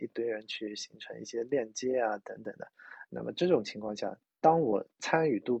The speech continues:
并不高，然后在同一个社群里面所认识的人，实际上就是相当于从网络科学的角度，我，我所链接的节点，我作为一个节点，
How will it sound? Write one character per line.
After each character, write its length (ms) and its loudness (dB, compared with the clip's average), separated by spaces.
并 200 2
不 100 -6
高， 360 6
然 180 0
后 140 0
在 220 4
同 260 -6
一 60 -2
个 100 2
社 180 4
群 220 -8
里 120 -4
面 260 -6
所 460 -2
认 240 4
识 180 -2
的 160 -4
人， 300 -6
实 260 -4
际 60 -6
上 180 4
就 160 0
是 220 -2
相 180 -2
当 160 0
于 80 -2
从 240 -4
网 160 2
络 120 0
科 200 4
学 200 2
的 80 0
角 180 -4
度， 180 -14
我， 260 0
我 220 6
所 260 4
链 340 4
接 240 2
的 180 0
节 260 -2
点， 180 -4
我 160 -2
作 220 6
为 140 6
一 60 0
个 100 2
节 200 -2
点， 160 -4